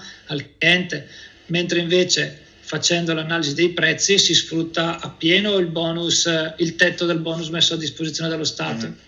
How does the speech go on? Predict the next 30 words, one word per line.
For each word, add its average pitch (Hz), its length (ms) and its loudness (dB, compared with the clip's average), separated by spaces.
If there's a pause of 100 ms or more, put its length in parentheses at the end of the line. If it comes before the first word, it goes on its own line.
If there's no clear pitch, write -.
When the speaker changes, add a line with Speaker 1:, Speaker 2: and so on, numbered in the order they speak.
(220)
Speaker 2:
certo. 135 380 0 (240)
Speaker 1:
Non 156 100 2
so 165 100 6
Speaker 2:
Maurizio, 233 220 6
Speaker 1:
se - 0 -
Speaker 2:
mi 214 140 6
Speaker 1:
sono 196 100 0
stato 180 340 -2
chiaro. 165 400 0
Speaker 2:
No, 160 160 -2
no, 175 200 2
sei - 180 6
stato 180 300 0
chiaro. 165 280 2
Maurizio 170 460 0
mi... 196 80 0
dice: 170 280 0
"Ma 143 200 2
questi 165 320 -2
conteggi 180 420 2
potrebbero 170 460 0
fare 147 260 2
anche 151 160 -2
i 147 60 -2
serramentisti", 139 800 -2
no? 120 220 -4
Non 113 140 -4
è 135 100 0
così, 107 260 -4
giusto? 110 420 -8